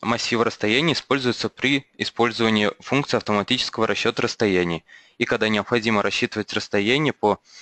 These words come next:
данному виду адресов в первую очередь.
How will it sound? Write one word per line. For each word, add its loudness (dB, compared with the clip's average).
данному 0
виду -2
адресов -4
в -20
первую 0
очередь. -6